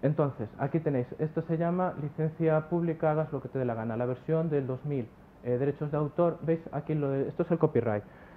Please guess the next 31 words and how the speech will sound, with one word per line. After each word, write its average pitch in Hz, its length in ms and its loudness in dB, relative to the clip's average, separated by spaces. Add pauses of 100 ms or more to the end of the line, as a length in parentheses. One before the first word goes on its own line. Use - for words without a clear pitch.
(360)
Em, 131 460 6 (320)
¿sabéis 165 260 6
por 180 140 4
qué 185 80 2
surgió 175 420 6
el 170 120 8
copyleft 165 460 6 (1200)
de 123 560 4 (100)
la 131 140 2
Free 131 160 0
Software 139 240 2
Foundation? 127 340 0
Que - 60 -6
es 123 80 -4
uno 139 100 2
de 139 80 2
los 131 140 -2
elementos 135 340 -2
que 131 120 0
ellos 131 120 0
siempre 135 220 -2
utilizan. 139 340 -2
No, 180 180 -4
es 175 100 -6
que - 80 -4
esta 175 180 -4
es 175 80 -4
una 165 100 0
licencia 165 320 0
copyleft, 151 600 0
copyleft 165 440 2